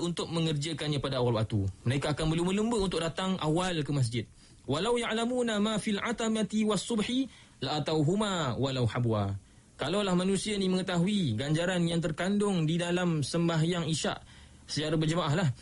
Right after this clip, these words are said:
dan juga sembahyang subuh secara berjemaah, kalaulah mereka tahu kelebihan dia, maka pastilah mereka akan datang ke rumah Allah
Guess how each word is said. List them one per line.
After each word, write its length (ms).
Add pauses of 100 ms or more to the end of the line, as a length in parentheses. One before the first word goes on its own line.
(280)
dan 240
juga 180
sembahyang 400
subuh 340
secara 240
berjemaah, 380 (560)
kalaulah 320
mereka 240
tahu 320
kelebihan 400
dia, 240
maka 320
pastilah 580
mereka 380
akan 160
datang 340 (140)
ke 160
rumah 240
Allah 400